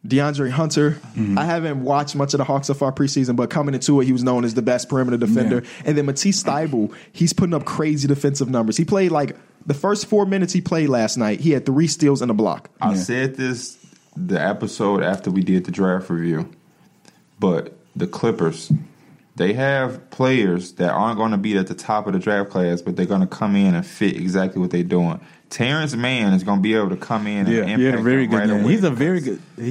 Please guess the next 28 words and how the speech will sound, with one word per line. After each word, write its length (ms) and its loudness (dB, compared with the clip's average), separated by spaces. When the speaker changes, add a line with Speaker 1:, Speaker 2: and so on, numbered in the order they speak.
Speaker 3:
he 40 -2
can 80 -2
Speaker 2:
he 120 4
can 120 2
Speaker 3:
defend. 240 0
Speaker 2:
snag 400 2
those 200 2
boards, 480 0
too, 260 0
at 100 0
his 160 -2
size. 400 -2
Speaker 3:
And 100 -6
he, 140 -4
he's 320 0
just 180 0
in 80 -2
a 60 -2
culture 380 -2
that 140 -2
fits 300 -4
him. 220 0
Same 300 -2
with, 120 0
uh, 220 0
Cap 260 -4
and 120 0
Jelly. 280 0